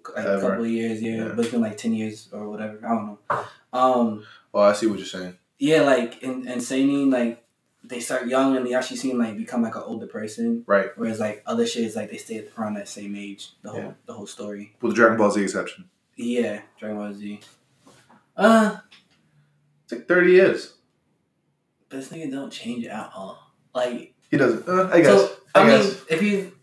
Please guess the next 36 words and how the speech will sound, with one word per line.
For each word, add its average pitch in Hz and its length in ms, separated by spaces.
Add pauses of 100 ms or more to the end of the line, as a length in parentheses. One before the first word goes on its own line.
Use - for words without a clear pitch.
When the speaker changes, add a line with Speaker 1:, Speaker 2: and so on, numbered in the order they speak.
(120)
Speaker 1:
if 160 100
you 180 200
count, 190 160
like, 135 140
Dragon 143 320
Ball 131 340
and 131 80
then 123 100
Dragon 123 260
Ball 123 160
Z, 120 360
Speaker 2:
Yeah. 120 180
Speaker 1:
yeah. 113 260 (680)
But, 131 140
like, 123 180
just 131 120
Dragon 151 240
Ball 135 160
Z 143 120
is, 135 80
like, 120 160
he's, 117 260
he - 80
feel 175 160
like 147 80
the 123 60
same 117 180
character 107 320
the 101 80
whole 98 100
time. 98 300 (120)
Like, 107 120
it's 107 120
nothing 120 360
different, 101 320
really. 104 440